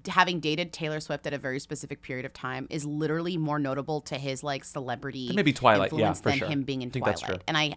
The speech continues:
Speaker 1: I hate to, I hate to say that, but I think it supersedes it. He gets more press for being Taylor Swift's ex at this point than being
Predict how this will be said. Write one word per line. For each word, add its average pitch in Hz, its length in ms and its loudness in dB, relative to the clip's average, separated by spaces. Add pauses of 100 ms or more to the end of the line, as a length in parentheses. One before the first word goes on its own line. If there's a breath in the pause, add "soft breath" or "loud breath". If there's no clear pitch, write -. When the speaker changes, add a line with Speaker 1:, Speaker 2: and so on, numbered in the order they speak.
Speaker 1:
I 151 80 2
hate 160 340 -4
to, 185 120 -6 (360 loud breath)
I 185 140 8
hate 185 460 0
to 196 100 -2
say 147 240 2
that, 180 200 10
but 165 100 4
I 165 100 2
think 175 260 -4
it 202 140 0 (100)
supersedes 151 640 -4
it. 110 80 -10
He 185 140 -8
gets 208 260 -2
more 175 240 -2
press 160 340 -2
for 156 160 -6
being 143 440 -4 (280 soft breath)
Taylor 156 280 -4
Swift's 156 340 -6
ex 127 260 -2
at 175 100 -8
this 185 160 -6
point 185 360 -4
than 147 200 2
being 143 280 -2